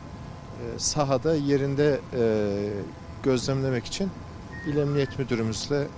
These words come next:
İl Jandarma Komutanımızla ve Sahil Güvenlik Grup Komutanımızla beraber, e, dolaşıyoruz. E, çok şükür şu ana kadar, e, ilimizde, e, kayda değer, e, herhangi bir olumsuz hadise, e, olmadı. E,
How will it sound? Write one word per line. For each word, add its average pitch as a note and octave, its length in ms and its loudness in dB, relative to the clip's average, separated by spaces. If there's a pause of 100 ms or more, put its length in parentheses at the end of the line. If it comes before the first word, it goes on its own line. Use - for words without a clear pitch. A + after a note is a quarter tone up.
(120)
İl D3 60 -2
Jandarma B2+ 600 2
Komutanımızla A#2+ 580 -2
ve A#2+ 80 0
Sahil B2+ 340 0
Güvenlik A#2+ 300 -4
Grup C3 180 -6
Komutanımızla A2+ 440 -4
beraber, A#2+ 500 0 (800)
e, A#2 100 -6 (480)
dolaşıyoruz. C3 800 0 (840)
E, C3 100 -8
çok F3 160 0
şükür - 240 -2
şu F3 160 4
ana D#3+ 200 4
kadar, D#3+ 340 4 (220)
e, D3 40 0
ilimizde, D3 760 4 (100)
e, B2 300 2
kayda C#3 360 0
değer, C3 220 2 (240)
e, A#2+ 40 -2
herhangi C3 400 -2
bir B2 60 -2
olumsuz - 560 -2
hadise, C3 420 0
e, A#2+ 500 -4
olmadı. C3 440 0 (960)
E, A2+ 40 -8